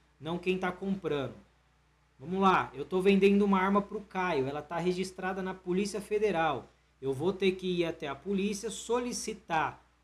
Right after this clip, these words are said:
uma autorização de transferência do meu armamento para Caio Fernandes Prioli. A Polícia Federal vai autorizar e vai me dar um documento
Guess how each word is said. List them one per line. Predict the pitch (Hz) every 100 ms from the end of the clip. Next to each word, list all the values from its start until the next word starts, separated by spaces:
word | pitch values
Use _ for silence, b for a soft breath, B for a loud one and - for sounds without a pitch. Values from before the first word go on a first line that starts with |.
| _
uma | - 165 165
autorização | 165 226 233 220 208 185 190 190 170
de | 160
transferência | 160 165 208 - 214 180 170 -
do | 151 151
meu | 156 208
armamento | 220 214 202 170 185 202 196
para | - 180 185
Caio | 180 165 170 196
Fernandes | 196 185 175 165 170 165
Prioli. | - 190 202 180 113 - _ _ _ _ _ _
A | 170
Polícia | 185 202 190 180 180
Federal | - 160 165 160 160
vai | 139 123 165 196 220
autorizar | 202 196 160 185 202 196 190 226
e |
vai | 196 214
me | 208
dar | 196 190 180
um | 180
documento | 156 196 254 - 262 196 165 196 202 277 302